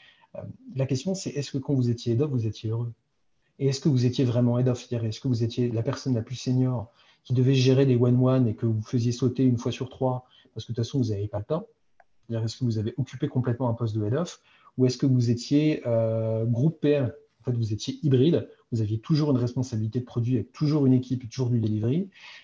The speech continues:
euh, et c'était une espèce de rustine, et en fait, vous ne l'avez jamais complètement habité.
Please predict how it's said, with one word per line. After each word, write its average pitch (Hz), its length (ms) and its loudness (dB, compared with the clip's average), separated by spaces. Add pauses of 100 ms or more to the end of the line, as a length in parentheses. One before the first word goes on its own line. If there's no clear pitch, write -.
(140)
euh, 107 400 -2
et 131 120 2
c'était 131 240 0
une 131 80 6
espèce 123 260 2
de 120 100 2
rustine, 120 580 0 (320)
et - 20 -4
en 110 80 -4
fait, 143 160 -4
vous 131 60 2
ne 120 60 4
l'avez 113 180 2
jamais 123 240 2
complètement 123 420 -2
habité. 120 380 -4